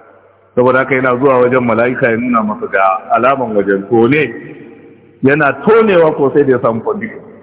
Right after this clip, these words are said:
Saboda haka a kansa ya ɗora, a kan condition ɗin ya ɗora. Wa rafa'a qawa'idahuma, suka ɗaga ginshikin ɗakin Kaaba.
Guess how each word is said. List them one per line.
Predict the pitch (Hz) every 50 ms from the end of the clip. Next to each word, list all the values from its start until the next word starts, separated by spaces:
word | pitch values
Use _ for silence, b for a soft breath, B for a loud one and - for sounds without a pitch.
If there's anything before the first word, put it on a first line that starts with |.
| - - - - - _ -
Saboda | 131 131 139 123 120
haka | 117 - - - 110
a | 110 - -
kansa | - 196 175 165 - - 131
ya | 117 117
ɗora, | 113 120 117 113 98 82 - - - - - - - - - - - - - _ _ _ _ _ _ _ _ _ _ _ _ _ -
a | 123 113
kan | - - 185 180 175 156 -
condition | 135 131 127 123 123 120 - 117 113 110
ɗin | 107 104 95
ya | 92
ɗora. | 90 92 90 87 87 - - - - - - - - - - - - - _ _ _ _ _ _ _ _ _ _ _ _ _ _ _ _ _ _ _ _ _ _ _ _ _ _ -
Wa | 120 113 117 117
rafa'a | 143 156 151 156 156 143 143 147 151 147 147 147
qawa'idahuma, | 147 139 135 127 135 131 123 120 139 131 123 120 110 123 147 139 123 113 98 90 - - - - - - - - - - -
suka | 147 143 - 143 131 143
ɗaga | 147 165 170 170 156 151 131 117 - - - - - - - - - - - _ _ -
ginshikin | 117 123 123 120 - - 156 - - 143 127 123 -
ɗakin | 123 123 123 120 - 127 113 110 -
Kaaba. | - 123 120 113 95 92 90